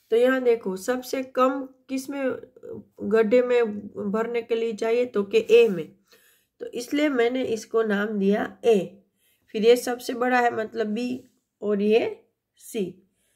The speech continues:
तो सबसे बड़ा पोथल कौन सा है? तो कि बी।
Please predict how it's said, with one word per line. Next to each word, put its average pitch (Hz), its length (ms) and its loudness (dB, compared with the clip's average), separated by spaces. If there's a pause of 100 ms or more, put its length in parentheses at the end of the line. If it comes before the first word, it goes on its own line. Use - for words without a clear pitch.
(300)
तो 262 120 4
सबसे 262 440 -2
बड़ा 233 380 2
पोथल 240 520 -6
कौन 233 300 -8
सा 247 140 -8
है? 214 180 -2
तो 208 140 -6
कि 262 200 -6
बी। 220 460 -4